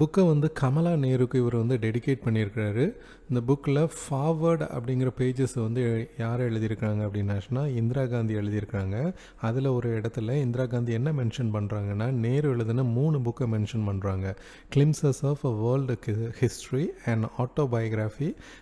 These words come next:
The Discovery of India. அந்த த்ரீ புக்ஸ் தான் வந்து A Companion of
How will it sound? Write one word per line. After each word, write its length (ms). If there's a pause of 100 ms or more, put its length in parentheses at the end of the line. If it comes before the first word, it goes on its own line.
(120)
The 80
Discovery 540
of 160
India. 320
அந்த 200 (120)
த்ரீ 240
புக்ஸ் 240
தான் 200
வந்து 400 (300)
A 100 (160)
Companion 560
of 100